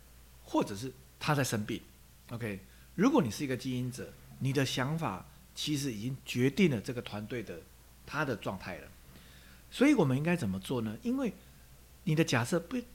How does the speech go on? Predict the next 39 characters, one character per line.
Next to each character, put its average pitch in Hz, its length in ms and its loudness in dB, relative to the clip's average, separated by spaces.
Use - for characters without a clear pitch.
并 254 220 2
不 262 100 -2
代 208 160 4
表 110 180 2
是 147 160 -6
真 131 240 2
实。 - 280 -2
今 190 80 8
天 233 100 12
我 151 120 8
在 170 100 8
讲 117 240 2
了， 95 160 -4
也 151 100 4
许 165 140 4
你 117 80 2
是 117 100 -4
一 139 60 0
个 120 80 -4
主 110 240 -6
管， 82 200 -4
你 120 60 -6
在 151 120 4
面 160 180 2
对 143 100 -2
你 113 60 -4
的 107 80 -4
伙 90 220 -4
伴 117 200 0
的 98 80 0
时 90 280 -8
候， 95 180 -6
其 175 100 4
实 226 80 8
有 170 100 10
很 123 160 4
多 143 140 4
时 120 160 -2
候， 127 240 0